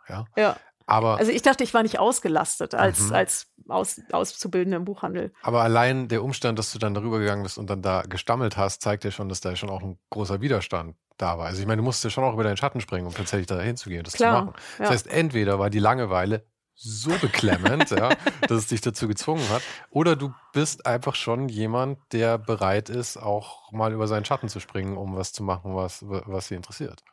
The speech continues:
Speaker 2: Ja, das auf jeden Fall, ja. Ja, voll. Also klar, Sachen irgendwie trotzdem machen, also so trotz, trotz Ängstlichkeit oder Widerständen, ja.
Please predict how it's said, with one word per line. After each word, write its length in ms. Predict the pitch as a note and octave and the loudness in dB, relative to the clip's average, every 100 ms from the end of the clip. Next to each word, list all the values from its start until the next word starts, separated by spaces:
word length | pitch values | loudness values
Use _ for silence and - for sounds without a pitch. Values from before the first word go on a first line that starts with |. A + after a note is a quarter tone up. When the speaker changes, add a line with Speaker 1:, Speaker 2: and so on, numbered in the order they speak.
| _ - | _ 0
Speaker 2:
Ja, 200 | G#3+ G3+ | 4 4
das 160 | G#3+ | 4
auf 140 | C4 A#3+ | 0 0
jeden 140 | A3 | -2
Fall, 440 | - G3 F#3 F#3+ - | -2 -4 -2 -6 -8
ja. 280 | G3 G3+ - _ _ _ _ _ - | -6 -6 -8 _ _ _ _ _ -6
Ja, 200 | F#3+ F#3+ | -4 -4
voll. 420 | - F3+ G3+ F#3+ - | -4 -4 -4 -6 -2
Also 240 | G3 G3 | 0 -2
klar, 320 | - G3 G3 | 0 2 2
Sachen 260 | F3+ F3 G3 | 2 -2 -4
irgendwie 240 | F#3+ G3+ | -4 -4
trotzdem 360 | - - - G#3+ | -4 -6 -4 -6
machen, 280 | G3+ G#3+ G3+ | -6 -8 -6
also 200 | F3+ F#3 | -4 -4
so 180 | F#3+ F#3+ | -2 -4
trotz, 760 | - F#3+ - - - - - _ _ _ _ - | -4 -6 -6 -10 -12 -20 -20 _ _ _ _ -12
trotz 460 | - F#3+ - - - | -10 -8 -12 -16 -14
Ängstlichkeit 1120 | - F#3+ G3 - G3+ G3 - G3 F#3 G3 E3 | -8 -6 -6 -6 -4 -4 -2 2 4 4 0
oder 200 | F3+ F3+ | -2 -2
Widerständen, 840 | F#3+ F#3+ - F#3+ F#3+ G3+ F#3+ F#3+ - | -2 -2 -2 -6 -6 -8 -10 -10 -14
ja. 200 | - | -14